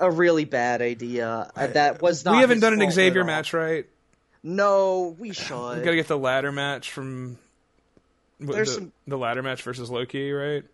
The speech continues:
Speaker 1: Yeah.
Speaker 2: That's, like, the
Speaker 1: It's
Speaker 2: classic.
Speaker 1: a short run where he is, like, a genuine top guy, but he is no, like, you, you watch him and he was so, he was clearly as talented as anyone.
Speaker 2: Oh, yeah.
Speaker 1: With
Speaker 2: No, the,
Speaker 1: maybe,
Speaker 2: the
Speaker 1: with the
Speaker 2: match where Joe
Speaker 1: exception
Speaker 2: beats
Speaker 1: of,
Speaker 2: him
Speaker 1: like
Speaker 2: is incredible.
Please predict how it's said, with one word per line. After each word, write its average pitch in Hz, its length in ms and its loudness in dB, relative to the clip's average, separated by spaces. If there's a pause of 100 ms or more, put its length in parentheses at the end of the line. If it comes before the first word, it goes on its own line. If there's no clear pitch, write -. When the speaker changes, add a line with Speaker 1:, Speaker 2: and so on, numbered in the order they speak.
(100)
Speaker 1:
Yeah. 139 340 -4
Speaker 2:
That's, 127 200 -10
like, 123 140 -10
the 120 60 -4
Speaker 1:
It's 127 120 0
Speaker 2:
classic. 135 240 -2
Speaker 1:
a 131 40 -2
short 208 440 0
run 208 540 -2
where 175 160 -2
he 175 240 -6
is, 170 260 -2
like, 151 260 0 (380)
a 165 140 2
genuine 147 480 -2
top 131 320 0
guy, 127 300 0 (240)
but 196 100 -2
he 247 120 -2
is 156 220 2
no, 131 320 -4
like, 139 300 -4
you, 185 300 -10 (180)
you 180 240 -10
watch 123 340 -2
him 110 100 -16
and 117 80 -14
he 113 120 -12
was 110 120 -16
so, 107 220 -8 (120)
he 160 80 -4
was 120 100 -6
clearly - 440 -12
as - 80 -6
talented 120 540 -4
as 127 100 -6
anyone. 123 420 -2 (140)
Speaker 2:
Oh, 87 180 -8
yeah. 73 260 -12 (160)
Speaker 1:
With 143 160 4
Speaker 2:
No, 147 120 4
the, 180 60 6
Speaker 1:
maybe, - 200 4
Speaker 2:
the 156 80 4
Speaker 1:
with 147 80 8
the 139 40 2
Speaker 2:
match 202 220 6
where 285 120 8
Joe 208 280 8
Speaker 1:
exception 170 140 4
Speaker 2:
beats 208 220 4
Speaker 1:
of, 147 60 4
Speaker 2:
him 117 100 2
Speaker 1:
like 180 200 -2
Speaker 2:
is 127 180 -4
incredible. 110 800 -8